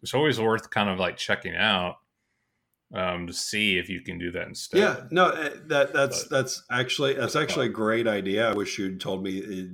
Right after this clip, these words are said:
Speaker 2: given me that idea two weeks ago.
Speaker 1: <laughs>
Speaker 2: Um, I mi-, I might have just done it that way. Um, but really, I'm, I'm literally gonna take the next, I've gotta be out of the house in about two hours. I'm gonna take the next two hours and see if,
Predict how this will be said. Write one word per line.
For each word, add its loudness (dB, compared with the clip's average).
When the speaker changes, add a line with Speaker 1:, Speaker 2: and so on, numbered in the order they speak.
Speaker 2:
given -4
me -4
that -2
idea -6
two -10
weeks 0
ago. 0
Speaker 1:
<laughs> -
Speaker 2:
Um, 0
I -2
mi-, -2
I 0
might 6
have 0
just 2
done 4
it -6
that 2
way. -6
Um, 0
but 6
really, 8
I'm, 8
I'm 2
literally 4
gonna 0
take -2
the 0
next, -6
I've 0
gotta 2
be 4
out 6
of 0
the 2
house 0
in 0
about 0
two 0
hours. 2
I'm -2
gonna 2
take 0
the -2
next -2
two 0
hours 0
and -6
see -2
if, -8